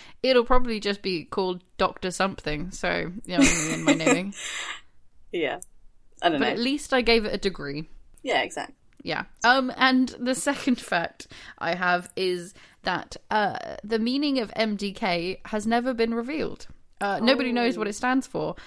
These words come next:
Speaker 1: Um, there are theories about it. Um, the gaming press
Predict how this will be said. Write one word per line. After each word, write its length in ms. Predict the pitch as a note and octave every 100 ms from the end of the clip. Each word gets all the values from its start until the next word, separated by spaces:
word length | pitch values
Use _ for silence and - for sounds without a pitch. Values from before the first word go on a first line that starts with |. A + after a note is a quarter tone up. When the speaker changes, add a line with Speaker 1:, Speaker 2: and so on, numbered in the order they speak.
| - -
Speaker 1:
Um, 340 | - F#3 F3+ F3
there 200 | G#3+ G#3
are 80 | F#3+
theories 520 | D#4+ E4+ - F#3+ G#3
about 220 | F#3+ F3+
it. 160 | C4+ - - -
Um, 260 | G3 G3 F3+
the 60 |
gaming 360 | G#3 B3+ C4 A#3+
press 380 | A#3 G#3+ G#3